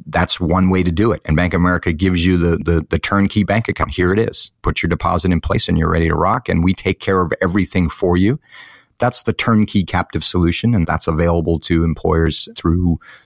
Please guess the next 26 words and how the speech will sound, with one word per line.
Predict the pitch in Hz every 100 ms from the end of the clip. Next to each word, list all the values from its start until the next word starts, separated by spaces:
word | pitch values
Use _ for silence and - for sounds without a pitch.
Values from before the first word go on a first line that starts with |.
| -
some | - 80
of | 80
the |
better | 73 80
partners | 78 - 80 78
out | 78 78
in |
the | 80
marketplace. | 73 76 - - 78 - - - - - - - - -
The |
secondary, | - 117 104 101 92 92 90 -
um, | 87 85 85 87
solution | - 95 87 - 87
is | 85 -
to, | 90 82
to | -
build | 80 98 110
your | 104 95
own | 101 101
bank, | - - -
so | -
to | 85
speak, | - - 85
to, | - 85
to | 85 80
be, | 78 -